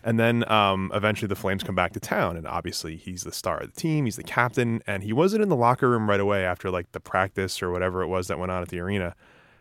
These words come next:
And so to kill time, like, I was just kinda, like, talking to some other guys in the room. And, and I turn around and I realized, like, Jarome Iginla's been in the room for, like, ten minutes. And I missed, like, the beginning of Jarome Iginla. And I was like,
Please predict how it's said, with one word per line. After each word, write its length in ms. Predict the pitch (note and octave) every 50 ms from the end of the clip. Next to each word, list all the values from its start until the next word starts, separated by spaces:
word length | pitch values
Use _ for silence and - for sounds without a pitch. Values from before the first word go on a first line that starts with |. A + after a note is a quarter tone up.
| _ _ _ -
And 480 | A2+ A2+ G#2+ G#2+ G#2+ G#2 G#2 G2+ G2 - -
so 160 | - - A#2+
to 80 | G#2+ G#2+
kill 180 | - D3 B2 -
time, 320 | - - D#3+ E3+ C#3+ A2+
like, 180 | G2 F#2 F2+ -
I 80 | G2 G2+
was 100 | G2+ G2
just 140 | - -
kinda, 220 | - - A2+ G#2+ G2
like, 140 | F2+ F2 -
talking 280 | - - G2 F#2 - G2+
to 40 | F#2
some 160 | - - F#2+
other 140 | F#2 F#2 F#2
guys 260 | F#2+ F#2+ G2 F#2+ F#2
in 60 | F#2+
the 80 | F2+ E2+
room. 460 | E2 F2+ G2 G2 G2+ G2+ G2+ G2 G2
And, 220 | F2+ F2 F2 E2+ - - - - - - _ _ _ -
and 80 | - G#2
I 60 | G2
turn 260 | - - - C3 C3+
around 280 | B2 A#2+ B2+ B2+ A#2+ G#2
and 100 | F#2+ F#2
I 40 | F#2
realized, 440 | G2 A2 A#2+ A#2+ G2+ F#2 F#2 F#2 F2+
like, 120 | F#2 F2+
Jarome 280 | - - G#2+ A2 A2 G#2+
Iginla's 300 | G2 G#2 G#2+ G#2+ G2+ F#2+
been 140 | - G2+ G2+
in 40 | G2
the 80 | F#2
room 180 | F#2 G2 G2 F#2+
for, 120 | - -
like, 140 | F2 E2+ - -
ten 300 | - - - G#2 G2 F2+
minutes. 400 | F2+ F2+ D2 - - - - - -
And 100 | F#2+ E2+
I 80 | F2+ F#2+
missed, 680 | F#2+ F#2+ G2+ G#2 G#2+ G#2 F#2+ - - - - - - -
like, 140 | - F#2 -
the 80 | - G2+
beginning 420 | F#2 G2+ F#2 G2 G2 F#2+ F#2+ F#2
of 60 | F#2 F2+
Jarome 320 | F#2+ G2 F#2+ F#2+ F2+ F2+
Iginla. 280 | F2 G2 G2 F#2+ F2+ E2+
And 80 | E2
I 60 | - -
was 120 | - -
like, 140 | D3 - -